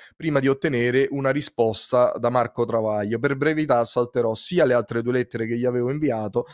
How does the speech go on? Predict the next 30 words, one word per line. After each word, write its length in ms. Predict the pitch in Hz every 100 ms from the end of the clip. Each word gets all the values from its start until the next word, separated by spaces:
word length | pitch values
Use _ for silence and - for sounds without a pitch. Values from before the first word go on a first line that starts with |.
| -
sia 240 | - 180 139
la 80 | 131
risposta 680 | 147 - 117 110 - 127 -
che 140 | 127
Travaglio 600 | - 127 113 110 113 113
invia 360 | 131 117 110 110
a 60 | 107
me. 260 | 107 101
Salto 360 | - 165 165 170
subito 260 | 185 156
a 60 | 143
ciò 220 | - 117
che 100 | -
è 40 | 131
scaturita 540 | - 151 160 117 123
questa 320 | 127 123 123
polemica, 460 | 117 117 110 113 120
ovvero 320 | 135 139 120
alla 160 | 123 127
manifestazione 840 | 135 135 143 - 139 - 123 113
da 100 | 131
me 120 | 135
organizzata 760 | 120 127 156 180 117 110 107 135 - - -
fuori 220 | 151 143
dalla 180 | 156 170
sede 360 | 113 110 120
del 140 | 127 120
Fatto, 640 | - 117 113 - 120 -
eh, 480 | 123 117 117 117 110
Quotidiano. 840 | 139 123 123 117 120 117 117 123